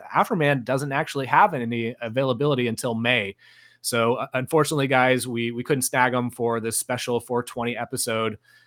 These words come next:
That would have been awesome, but we will have him on, and it won't be immediate, but, you know, we'll certainly have him on.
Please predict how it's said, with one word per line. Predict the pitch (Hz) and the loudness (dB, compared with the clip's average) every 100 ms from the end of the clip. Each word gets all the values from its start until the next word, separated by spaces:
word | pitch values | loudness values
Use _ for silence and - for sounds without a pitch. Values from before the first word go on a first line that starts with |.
| _ | _
That | 120 | -2
would | 120 | 0
have | 120 | 2
been | 127 | 0
awesome, | 117 123 117 123 117 110 - | 4 2 4 2 0 -4 -10
but | - 110 | -6 -4
we | 120 | -2
will | 123 160 | 2 4
have | 170 185 | 6 6
him | 190 | 6
on, | 147 127 135 151 _ - | 4 4 2 -4 _ -12
and | 110 110 110 110 - | -8 -6 -6 -8 -10
it | 123 | -8
won't | 131 139 | -4 -4
be | 139 135 | -2 -2
immediate, | 127 127 117 113 101 | 0 -2 -2 -4 -4
but, | 104 104 104 | -8 -8 -14
you | 120 | -12
know, | |
we'll | 101 104 | -10 -8
certainly | - 123 117 110 110 - | -6 -6 -6 -6 -8 -6
have | 123 107 | -6 -2
him | 104 | -2
on. | 104 87 | -2 -2